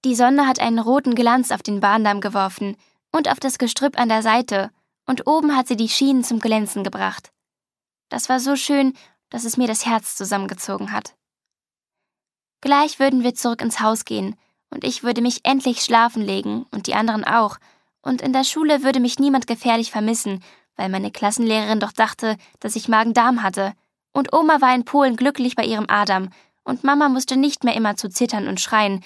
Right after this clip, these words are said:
dass sie tot sein wollte, und Fee würde ihre Eltern anrufen. Auf einmal hab ich gedacht, dass es doch komisch war. Krüger war gerade erst gestorben, aber ich hab mich so glücklich gefühlt.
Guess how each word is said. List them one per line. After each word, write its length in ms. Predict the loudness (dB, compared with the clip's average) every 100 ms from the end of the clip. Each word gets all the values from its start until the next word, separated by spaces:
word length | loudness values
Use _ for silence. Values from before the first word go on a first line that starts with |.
| -14
dass 100 | -10
sie 140 | -8 -6
tot 280 | -2 -2 -2
sein 220 | -4 -2
wollte, 380 | -2 -2 -8 -10 _ _ _
und 200 | -2 0
Fee 300 | 0 0 0
würde 160 | 0
ihre 200 | 0 0
Eltern 300 | 0 0 -2
anrufen. 540 | -4 -6 -6 -6 -8 -10 _ _ _ _ _ _ _ _ _ _ _ _ _ _ -6
Auf 220 | -4 -2 0
einmal 360 | 2 2 2
hab 100 | 2
ich 140 | 0 -2
gedacht, 560 | 0 0 -2 -14 -10
dass 100 | -8
es 100 | -4
doch 200 | -4 -2
komisch 400 | 2 4 4 2
war. 220 | 4 2 0 _ _ _ -8
Krüger 400 | -2 0 2 0
war 100 | -2
gerade 300 | 0 0 2
erst 260 | 0 0
gestorben, 580 | -6 0 2 2 0 -4 _ _ _ -10
aber 360 | -4 -2 -2 -2
ich 100 | -2
hab 100 | -2
mich 140 | 0
so 120 | 0
glücklich 440 | 0 -2 0 -2 -2
gefühlt. 480 | -6 -4 -4 -4